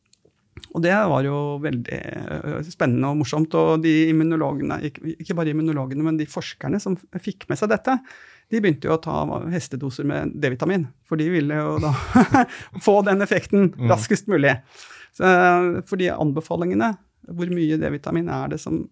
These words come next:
Speaker 1: er rimelig å ta daglig, de var relativt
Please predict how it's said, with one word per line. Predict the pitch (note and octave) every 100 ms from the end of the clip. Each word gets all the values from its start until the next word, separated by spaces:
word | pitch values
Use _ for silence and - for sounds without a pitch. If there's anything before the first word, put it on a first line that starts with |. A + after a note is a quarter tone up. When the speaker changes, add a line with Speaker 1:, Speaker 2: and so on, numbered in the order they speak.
| -
Speaker 1:
er | E3
rimelig | F3 C#3 C3+ -
å | -
ta | - F#3+
daglig, | G3+ F3 D#3 A#3 A#3 _ - _ _ -
de | G3+ A3
var | G#3 G3+
relativt | F#3+ C3+ A#2+ - D#3 F#3 -